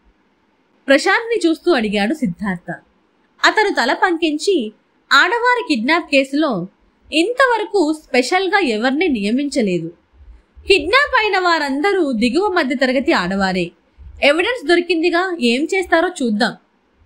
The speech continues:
అన్నాడు ప్రశాంత్. నిశ్శబ్దంగా ఉండిపోయాడు సిద్ధార్థ. అక్కడ మిత్రులిద్దరూ మిగిలిపోయారు. తిరిగి అక్కడ నిశ్శబ్దం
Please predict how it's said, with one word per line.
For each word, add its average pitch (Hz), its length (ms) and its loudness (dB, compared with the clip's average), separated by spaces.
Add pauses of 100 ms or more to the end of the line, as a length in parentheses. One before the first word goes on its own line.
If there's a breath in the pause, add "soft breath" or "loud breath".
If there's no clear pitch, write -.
(100)
అన్నాడు 269 380 0
ప్రశాంత్. 208 520 -4 (500)
నిశ్శబ్దంగా 494 720 2
ఉండిపోయాడు 302 600 0
సిద్ధార్థ. 196 560 -2 (720)
అక్కడ 480 360 2
మిత్రులిద్దరూ 381 680 0
మిగిలిపోయారు. 208 720 -2 (840)
తిరిగి 440 560 2 (360)
అక్కడ 349 240 2
నిశ్శబ్దం 302 580 -2